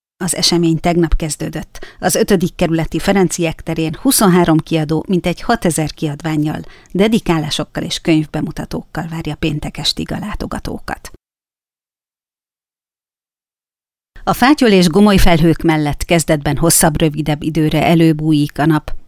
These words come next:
aztán délután délnyugat felől ismét beborul az ég, egyre több felé jöhetnek zivatarok. A hőmérséklet tizenkilenc-huszonnégy fokig kúszik fel. Holnapra is jut napsütés, de felhők is, és egyre több felé kezdhet esni.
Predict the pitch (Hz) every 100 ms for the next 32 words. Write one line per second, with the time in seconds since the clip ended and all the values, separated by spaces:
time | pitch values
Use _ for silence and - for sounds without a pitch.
0 | _ 233 - 214 196 180 160 151 175 202
1 | 202 175 - 165 156 147 160 - 185 170
2 | 180 175 165 165 160 - 160 156 - -
3 | 262 165 151 147 - 147 143 139 131 127
4 | - 143 151 160 147 131 151 156 - -
5 | _ - 180 196 185 170 - 156 - 156
6 | - - 277 262 202 214 190 180 - 156
7 | - 147 139 139 - - 139 147 - _
8 | 156 151 - - - 131 143 - _ _
9 | 202 226 254 240 226 - 208 208 202 202
10 | 196 190 170 180 - 151 147 151 151 -
11 | 156 - 185 - 208 180 180 175 156 -
12 | 147 143 - 151 - 160 - 147 - 170